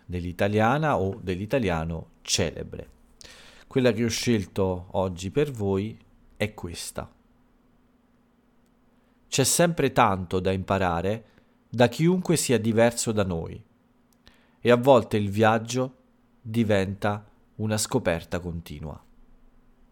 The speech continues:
Vi invito a scoprire l'autore di questa bella frase,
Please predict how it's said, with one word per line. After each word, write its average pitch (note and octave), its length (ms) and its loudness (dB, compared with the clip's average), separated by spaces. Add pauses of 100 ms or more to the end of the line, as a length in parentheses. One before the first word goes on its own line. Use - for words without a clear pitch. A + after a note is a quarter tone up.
(960)
Vi G2+ 80 -6
invito G#2 460 0
a F#2 60 0
scoprire F2+ 840 -4 (420)
l'autore F2+ 500 -2
di F2 80 -6
questa F2 360 -6
bella E2+ 320 -2
frase, A#2 640 -2